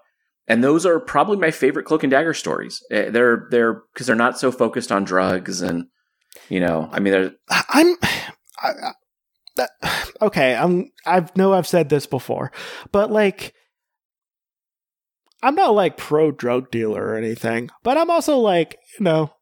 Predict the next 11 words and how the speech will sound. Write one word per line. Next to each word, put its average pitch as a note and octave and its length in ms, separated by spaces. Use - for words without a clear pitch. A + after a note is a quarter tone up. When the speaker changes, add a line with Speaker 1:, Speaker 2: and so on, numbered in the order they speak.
Speaker 2:
drugs A#3+ 340
are, G3 220
tend F3 160
to E3 60
be C#3+ 140
okay B2+ 240
if A#2+ 120
you B2 60
use B2 100
them A#2 100
moderately. - 600